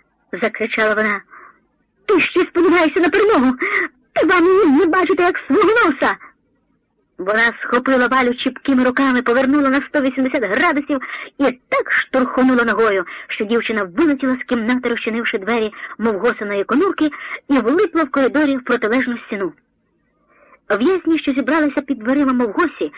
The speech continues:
ждучи, чим же закінчиться цей несподіваний виклик, кинулися в розтіч, тільки Віра підхопила її і потягла за собою. Удар був таким сильним, що Валю довелося відпоювати водою.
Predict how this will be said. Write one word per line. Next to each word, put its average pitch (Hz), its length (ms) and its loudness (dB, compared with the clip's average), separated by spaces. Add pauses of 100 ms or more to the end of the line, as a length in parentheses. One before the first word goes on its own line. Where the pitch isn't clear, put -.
(300)
ждучи, 254 360 -2
чим 294 240 0
же 254 100 0
закінчиться 262 600 -2
цей 233 120 0
несподіваний 214 580 -4
виклик, 311 400 -2 (440)
кинулися 233 520 0
в 294 80 -2
розтіч, 359 540 -4 (340)
тільки 277 320 2
Віра 285 240 0
підхопила 269 520 0
її 254 300 0
і 254 80 0
потягла 202 460 -4
за 190 80 -6
собою. 175 420 -8 (840)
Удар 226 340 0
був 202 160 -2
таким 190 300 -6 (140)
сильним, 226 380 0 (400)
що - 400 -4 (100)
Валю 277 260 0
довелося 233 680 -2 (360)
відпоювати 220 800 -6
водою. 180 500 -4